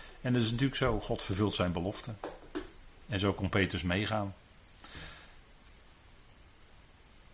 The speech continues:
Afgedaald nu zei Petrus tegen de mannen, zie, ik ben, ik ben het die jullie zoeken. Wat is de oorzaak waardoor jullie hier aanwezig zijn?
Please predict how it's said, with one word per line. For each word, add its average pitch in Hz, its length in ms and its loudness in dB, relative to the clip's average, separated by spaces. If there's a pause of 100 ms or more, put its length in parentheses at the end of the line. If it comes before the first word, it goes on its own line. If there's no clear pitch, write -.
(320)
Afgedaald 135 500 8
nu 120 160 10
zei 95 160 6
Petrus 151 460 4
tegen 101 240 4
de 87 60 2
mannen, 123 320 4
zie, 143 260 4
ik 107 160 2
ben, 85 280 0 (180)
ik 135 200 2
ben 127 160 8
het 127 240 2
die 92 120 2
jullie 101 260 6
zoeken. 87 300 0 (280)
Wat 120 160 2
is 104 80 0
de 117 80 0
oorzaak 110 420 2
waardoor 90 240 0
jullie 90 260 2
hier 85 160 0
aanwezig 78 360 -2
zijn? 78 260 -4